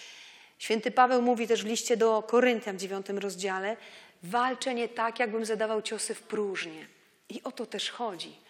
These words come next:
żebyśmy my, stawiając do tej walki, nie walczyli jak ktoś, kto walczy na oślep. Ale walczymy nie tak, jakbyśmy zadawali ciosy w próżnię, ale walczymy w konkretny sposób,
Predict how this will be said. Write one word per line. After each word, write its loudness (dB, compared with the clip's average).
żebyśmy -4
my, 0
stawiając -2
do -12
tej 0
walki, -2
nie 4
walczyli 2
jak -2
ktoś, -2
kto -4
walczy -2
na -4
oślep. -8
Ale -2
walczymy -2
nie 2
tak, 0
jakbyśmy -2
zadawali -2
ciosy -2
w -14
próżnię, -4
ale 0
walczymy 0
w -12
konkretny -2
sposób, -4